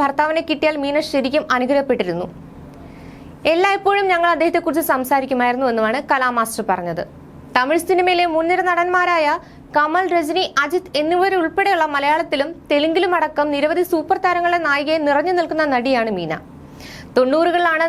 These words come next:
നടി കൂടുതലും നായികയെ ആരാധകരുടെ മനം കവർന്നത്. ഇടയ്ക്ക് വിവാഹം കഴിച്ച് മകൾക്ക്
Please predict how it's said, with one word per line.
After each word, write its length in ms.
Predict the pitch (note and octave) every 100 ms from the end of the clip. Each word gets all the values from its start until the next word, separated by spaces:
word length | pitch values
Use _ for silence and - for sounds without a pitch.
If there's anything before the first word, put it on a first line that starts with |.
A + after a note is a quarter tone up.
| D4
നടി 160 | C#4 D#4
കൂടുതലും 400 | D4 D4+ D4+ D4+ C#4
നായികയെ 440 | C4+ D4+ D4 D#4 D4 B3+
ആരാധകരുടെ 520 | C4 C#4+ C#4 C4+ B3+ A#3+
മനം 200 | A3 A#3 A#3
കവർന്നത്. 400 | F#3 F3+ D#3+ E3 - - - - - - - - - - C#4
ഇടയ്ക്ക് 300 | D#4+ E4 F4
വിവാഹം 320 | D#4+ E4 E4 F#4
കഴിച്ച് 300 | F#4 D#4+ D#4+ E4
മകൾക്ക് 340 | D#4 D#4 E4